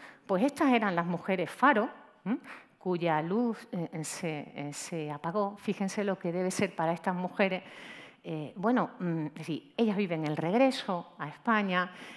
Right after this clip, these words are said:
Eh, yo siempre digo, es decir, el regreso para una mujer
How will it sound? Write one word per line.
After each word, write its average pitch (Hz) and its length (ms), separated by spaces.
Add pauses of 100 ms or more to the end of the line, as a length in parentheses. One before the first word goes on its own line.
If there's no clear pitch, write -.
(140)
Eh, 185 380
yo 208 260
siempre 226 360
digo, 196 300
es 185 120
decir, 175 180 (300)
el 190 140
regreso 226 380
para 240 260
una 262 240
mujer 285 400